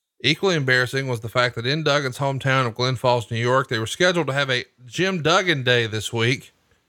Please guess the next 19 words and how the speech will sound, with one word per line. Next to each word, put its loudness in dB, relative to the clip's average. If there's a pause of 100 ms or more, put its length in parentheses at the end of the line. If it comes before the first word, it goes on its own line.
(320)
As 0
many 4
of 2
you 4
know, 2
Duggan's -4
father, 0 (440)
Jim -2
Duggan 2
Senior, 0 (680)
is 2
the 0
chief 0
of -8
police. -6 (1300)
Whew. 4 (720)
This -2
was, 0
uh, 2